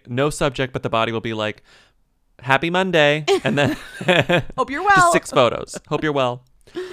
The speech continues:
Speaker 1: Oh, we forgot to talk about how Keanu Reeves is probably engaged to that woman, Alexandra, the artist, because she posted a photo with an, uh, a
Speaker 2: A
Speaker 1: ring
Speaker 2: big
Speaker 1: on her
Speaker 2: ring.
Speaker 1: engagement
Speaker 2: Who
Speaker 1: finger.
Speaker 2: cares? I mean,
Speaker 1: Whatever,
Speaker 2: it's
Speaker 1: that's
Speaker 2: like Emma
Speaker 1: boring.
Speaker 2: Stone
Speaker 1: Kristen Chenoweth is
Speaker 2: information.
Speaker 1: reading a book called Synchronized Breathing by Tara Ellison. And I thought that was interesting. I was like, "Oh, maybe her friend wrote a book and she's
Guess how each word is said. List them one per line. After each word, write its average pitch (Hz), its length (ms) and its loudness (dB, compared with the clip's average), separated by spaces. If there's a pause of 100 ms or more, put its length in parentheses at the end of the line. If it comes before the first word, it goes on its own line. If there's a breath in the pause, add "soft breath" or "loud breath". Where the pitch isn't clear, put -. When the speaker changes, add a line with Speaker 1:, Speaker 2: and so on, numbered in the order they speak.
(120 loud breath)
Speaker 1:
Oh, 202 120 8
we 226 120 2
forgot 233 240 0
to 233 80 -4
talk 220 180 -2
about 196 220 2
how 170 280 0 (180)
Keanu 165 360 -4
Reeves 151 220 -6
is 135 80 -14
probably 139 340 -2
engaged 117 380 -4
to 113 60 -14
that 110 180 0
woman, 117 240 -4
Alexandra, 113 500 -4
the 110 160 -4
artist, 110 400 -4
because 117 400 -4
she - 160 -10
posted 113 340 -6
a 113 40 -8
photo 110 260 -4
with 104 160 -6
an, 104 180 -10
uh, 104 520 -4
a 110 60 -2
Speaker 2:
A 107 40 -6
Speaker 1:
ring 110 160 -4
Speaker 2:
big 113 60 -4
Speaker 1:
on 113 60 -2
her 110 60 -4
Speaker 2:
ring. 113 140 -4
Speaker 1:
engagement 113 380 -4
Speaker 2:
Who 294 60 -6
Speaker 1:
finger. 127 280 -4
Speaker 2:
cares? 165 500 -8
I - 40 -20
mean, 190 240 -16
Speaker 1:
Whatever, 214 300 0
Speaker 2:
it's - 40 -4
Speaker 1:
that's 226 200 -2
Speaker 2:
like - 60 -8
Emma 196 100 -2
Speaker 1:
boring. 196 120 -6
Speaker 2:
Stone 202 300 -8
Speaker 1:
Kristen 190 260 0
Chenoweth 170 340 0
is 139 100 -6
Speaker 2:
information. 156 80 -10
Speaker 1:
reading 151 180 -2
a 156 60 -2
book 123 300 0
called 107 520 0 (480)
Synchronized 165 520 -2
Breathing 117 260 -2
by 113 140 -2
Tara 113 260 0
Ellison. 107 380 -4
And 104 100 -8
I 123 60 -6
thought 170 160 -4
that 175 80 -6
was 147 100 -10
interesting. 127 300 -10
I - 20 -4
was 110 100 -8
like, 120 140 -10
"Oh, 143 160 2
maybe 131 200 -4
her 160 100 -6
friend 120 260 -4
wrote 120 140 -4
a 104 40 -6
book 107 220 -6
and 107 100 -10
she's - 260 -10